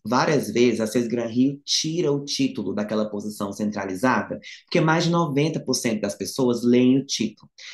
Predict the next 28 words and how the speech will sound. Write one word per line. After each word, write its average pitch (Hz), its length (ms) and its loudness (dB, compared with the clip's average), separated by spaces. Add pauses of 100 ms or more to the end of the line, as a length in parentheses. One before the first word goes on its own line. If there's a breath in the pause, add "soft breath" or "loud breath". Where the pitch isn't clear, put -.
Eles 214 300 2
pegam 104 380 2
o 92 40 -6
título 175 380 2
e - 40 2
colocam 135 480 2
lá 269 340 2
no 302 160 -2
finalzinho, 214 680 0 (260 soft breath)
que 175 200 -2
é 170 40 4
a 180 120 0
fonte. 143 720 -2
Então, 135 260 0
presta 151 300 0
atenção. 175 420 -6 (300 loud breath)
Você 160 240 4
busca 180 340 4
o - 100 0
título. - 460 -4 (260 loud breath)
"Lucas, 175 320 8
não 180 160 4
tinha 208 280 -2
título." 92 440 -2 (120)
Vai 147 180 4
na 151 180 2
fonte 156 720 0
do 160 220 -6